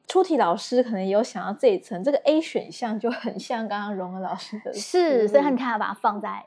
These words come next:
Speaker 2: A。
Speaker 1: 嗯。
Speaker 2: 那这个题目是我一看我就知道说，啊，没有错，是我弄错了。
Speaker 1: 嗯。
Speaker 2: 因为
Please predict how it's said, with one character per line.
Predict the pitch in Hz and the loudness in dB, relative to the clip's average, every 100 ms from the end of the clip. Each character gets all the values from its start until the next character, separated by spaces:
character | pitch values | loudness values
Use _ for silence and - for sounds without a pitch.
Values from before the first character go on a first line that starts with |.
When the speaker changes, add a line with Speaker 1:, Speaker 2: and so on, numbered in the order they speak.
| 339 | -16
Speaker 2:
A。 | 226 196 196 214 247 - | -14 -12 -12 -14 -16 -14
Speaker 1:
嗯。 | 165 | 0
Speaker 2:
那 | 392 | 2
这 | 302 466 | 2 2
个 | 466 | 2
题 | - 262 | 2 4
目 | 285 | 4
是 | 311 | 4
我 | 277 | 2
一 | - | 2
看 | 196 - 240 | -2 -4 -2
我 | |
就 | 196 | -2
知 | 214 | -2
道 | 226 | -2
说， | 214 - | -2 -4
啊， | 233 | -4
没 | 220 | -6
有 | 208 | -8
错， | - 247 - | 0 -2 0
是 | - | 0
我 | 233 | 0
弄 | 196 190 | -2 -8
错 | - - 71 | -10 -8 -8
了。 | - 285 170 | -8 -14 -16
Speaker 1:
嗯。 | 165 131 | -10 0
Speaker 2:
因 | 277 | 4
为 | 320 294 | 6 6